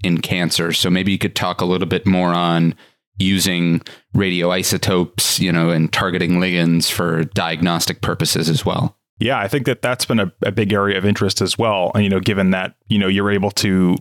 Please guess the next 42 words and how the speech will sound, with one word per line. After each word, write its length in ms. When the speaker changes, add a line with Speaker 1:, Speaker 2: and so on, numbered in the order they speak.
Speaker 2:
you 100
know, 80
use 320
the 120
kind 220
of 60
targeting 460
ligand 360
to 100
get 200
to 100
a 40
specific 500
organ 300
or 60
tissue 360
type, 340
um, 220
and 120
then, 300
you 80
know, 160
it, 80
it 240
enables 640
the 100
use 220
of 80
some 160
imaging 440
technologies 760
like, 320
you 80
know, 100
positron 500
emission 300
tomography, 600
pet 180
scan, 540
or, 440
uh, 80
Speaker 1:
Mm-hmm. 300